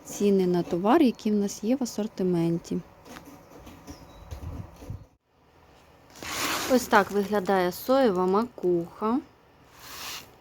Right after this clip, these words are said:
потім гранула люцерни і гранула жому. Ось такий має вигляд. А це сіль і цукор, ось такі мішечки всі зашиті,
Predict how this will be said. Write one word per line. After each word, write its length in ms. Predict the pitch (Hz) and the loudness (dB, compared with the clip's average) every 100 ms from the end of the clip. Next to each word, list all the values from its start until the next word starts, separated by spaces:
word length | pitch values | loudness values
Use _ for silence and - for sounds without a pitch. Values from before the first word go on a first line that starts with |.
| _ - - - _ - - - 190 | _ -18 -18 -18 _ -16 -4 2 4
потім 600 | 190 - - 196 190 196 - - | 4 2 0 4 4 2 -2 -10
гранула 720 | 190 214 240 247 220 190 185 | -6 2 4 6 6 4 2
люцерни 920 | 190 233 - 196 180 175 180 196 220 269 - - _ - - - - - - - - - - - - - - - - | 0 -4 -6 -4 -2 -2 -2 -2 -2 -4 -10 -20 _ -20 -20 -20 -20 -20 -20 -20 -14 -12 -14 -16 -20 -20 -20 -20 -8
і 380 | - 214 233 269 254 - | -2 2 4 2 0 -6
гранула 720 | 185 202 208 226 220 196 196 | -6 -2 0 2 2 0 -2
жому. 400 | 170 160 156 160 160 - - - - _ _ - - - - - - - | -4 -6 -4 -6 -8 -14 -18 -18 -18 _ _ -20 -20 -20 -20 -20 -20 -16
Ось 160 | 180 170 | -14 -12
такий 300 | 175 - 202 | -12 -4 0
має 260 | 196 175 165 | 0 0 -2
вигляд. 680 | 151 156 160 156 - - - - - - - - | -4 -4 -6 -4 0 0 -2 -18 -20 -20 -20 -8
А 120 | - | -6
це 360 | 240 - 294 262 | -6 -4 -2 -2
сіль 400 | - - 226 226 - | -4 -6 -4 -4 -6
і 100 | 170 - | -12 -8
цукор, 400 | 269 285 - 190 | -2 -2 -2 -4
ось 140 | 180 - | -6 -10
такі 240 | - - | -18 -10
мішечки 760 | 165 165 - - 262 302 - 240 | -8 -2 0 2 2 2 0 -4
всі 360 | 220 - 233 226 | -8 -8 -4 -4
зашиті, 1000 | 208 202 - - 208 220 233 - 226 | -2 -4 -4 -2 -2 -2 -2 -2 -4